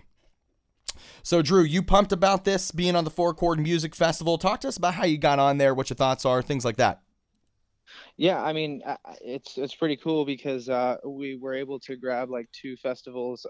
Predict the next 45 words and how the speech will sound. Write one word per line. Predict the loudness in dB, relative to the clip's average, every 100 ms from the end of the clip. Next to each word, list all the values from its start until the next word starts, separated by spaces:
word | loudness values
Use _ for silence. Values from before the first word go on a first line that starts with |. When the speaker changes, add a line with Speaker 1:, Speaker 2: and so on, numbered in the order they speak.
| -8
Speaker 2:
uh, | -8 -8
consecutively | -6 -4 -6 -8 -10 -8 -8
in | -6
a |
row. | -4 -4 -4
So | -6 -6 -8 -8 _ _ _ -8
that, | -8 -4
that's | -6 -4
gonna | -8 -6
be | -8
pretty | -8 -10
fun. | -8 -6 -6 -6 -10 -14 _ _ -6
Uh, | -2 -2 -2
there | -2
are | 0
definitely | -2 -2 -4
some | -4 -6 -6
big | -4 -4
names | -4 -4 -6 -4
that | -4
I'm | -4
excited | -8 -4 -4 -4
to | -6
play | -8 -6 -4
with. | -4 -6 -8 -8
Uh, | -6 -4 -6 -10 _ _ _ _
you | -6 -4
know, | -2
like, | -4 -6
I, | -10 -8
I | -8
just | -8 -10 -14 -18 _
found | -6 -4
out, | -4 -4
like, | -8
the | -12
Spill | -6 -4
Canvas | -4 -4 -4 -4 -6 -6 -10
is | -12
playing, | -8 -4 -4 -4 -6 -8 -6
I | -6
believe. | -4 -4 -4 -4 -2
Speaker 1:
They | -2
rock, | -2 -2 -4
yep. | -6